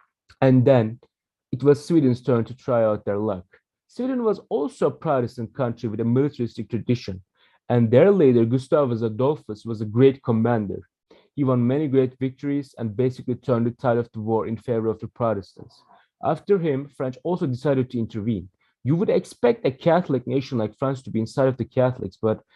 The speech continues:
instead they aided the efforts of Protestants in this war. This is enough to show that politics took over religion, which dominated European wars in Middle Ages. This is really important considering the fact that France is a, well, France is called the daughter of the Catholic Church.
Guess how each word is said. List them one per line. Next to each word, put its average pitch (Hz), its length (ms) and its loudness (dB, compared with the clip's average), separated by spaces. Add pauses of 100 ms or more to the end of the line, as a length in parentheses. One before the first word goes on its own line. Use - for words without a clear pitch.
(200)
instead 170 580 2
they 135 100 6 (100)
aided 131 260 4
the 131 140 -2
efforts 127 360 -4
of 113 160 -8
Protestants 117 600 -4
in 104 160 -8
this 101 180 -14
war. 90 280 -6 (640)
This 196 200 4
is 202 180 2
enough 156 280 4
to 143 80 2
show 151 360 2
that 120 260 2
politics 131 480 0
took 127 180 -8
over 131 220 4
religion, 113 500 0
which 107 220 -12
dominated 123 460 2
European 113 480 -4
wars 110 340 -2
in 104 220 -6
Middle 104 260 0
Ages. - 340 -6 (320)
This 117 160 -8
is 117 140 0
really 147 320 2
important 123 640 -4
considering 110 560 -2
the 107 80 -4
fact 120 400 0
that 104 320 -2
France 107 340 -6
is 107 140 -8
a, 104 160 2 (720)
well, 98 320 0 (360)
France 127 300 2
is 110 120 -12
called 117 280 0
the 123 60 -2
daughter 110 380 -2
of 107 120 -6
the - 80 -14
Catholic 104 460 -8
Church. 95 400 -4